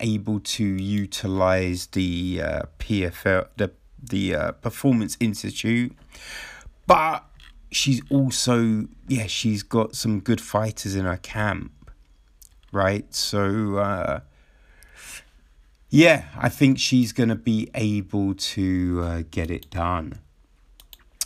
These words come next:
But I think it's gonna be an interesting fight, you know?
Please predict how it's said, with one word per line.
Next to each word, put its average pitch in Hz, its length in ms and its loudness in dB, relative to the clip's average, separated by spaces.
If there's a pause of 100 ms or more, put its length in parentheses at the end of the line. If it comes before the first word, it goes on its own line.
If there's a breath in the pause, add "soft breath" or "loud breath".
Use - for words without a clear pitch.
(220)
But 117 280 4
I 127 80 4
think 147 220 4
it's 139 80 0
gonna 135 180 4
be 123 200 4
an 120 100 4
interesting 107 800 0
fight, - 540 -2 (640)
you 80 160 0
know? 90 180 0